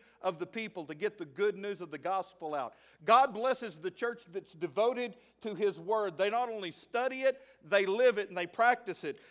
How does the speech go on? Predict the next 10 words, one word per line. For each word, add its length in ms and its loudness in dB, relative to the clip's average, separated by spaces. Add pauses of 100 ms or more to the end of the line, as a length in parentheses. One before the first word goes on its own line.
(140)
God 320 8
blesses 520 0
the 120 -4
church 580 0 (260)
that 160 4
is 180 2
loving 720 0
to 180 -10
each 360 -10
other 500 -2